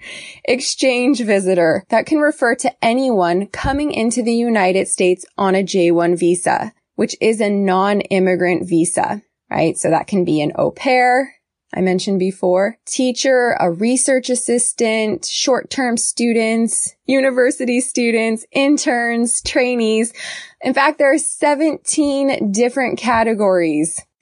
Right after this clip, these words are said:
and it's worth taking a look at if you go to the Department of State website.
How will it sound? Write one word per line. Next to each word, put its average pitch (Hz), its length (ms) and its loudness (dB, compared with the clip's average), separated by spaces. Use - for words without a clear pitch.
and 214 160 2
it's 208 140 -2
worth 262 320 0
taking 330 340 2
a 262 80 2
look 233 280 0
at 175 240 2
if 196 100 -6
you 208 100 0
go 190 200 2
to 190 180 -4
the 185 80 0
Department 180 720 -2
of 180 100 -2
State - 380 -2
website. 156 560 -2